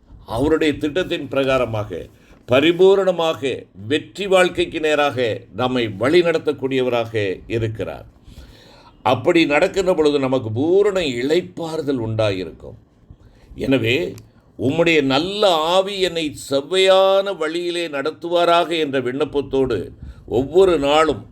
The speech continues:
அவர் தமக்கு இஷ்டமான பாதையில் உன்னை நடத்தி செல்லும்படி உன் கைகளை அவரிடத்திற்கு நீட்டி,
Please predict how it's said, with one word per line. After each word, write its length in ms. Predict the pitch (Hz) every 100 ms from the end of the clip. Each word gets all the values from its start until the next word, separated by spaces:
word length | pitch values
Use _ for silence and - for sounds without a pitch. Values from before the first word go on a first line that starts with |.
| -
அவர் 500 | 107 139 151 107 - -
தமக்கு 420 | - 123 165 170 170
இஷ்டமான 600 | - 185 180 190 190 185
பாதையில் 600 | 147 151 151 147 120 95
உன்னை 360 | - 104 139 143
நடத்தி 360 | 131 135 131 131
செல்லும்படி 500 | 147 127 117 95 73 - _ _ - -
உன் 240 | 90 95
கைகளை 580 | - - 160 151 139 110
அவரிடத்திற்கு 680 | 87 113 151 160 160 143 127
நீட்டி, 460 | 123 113 98 78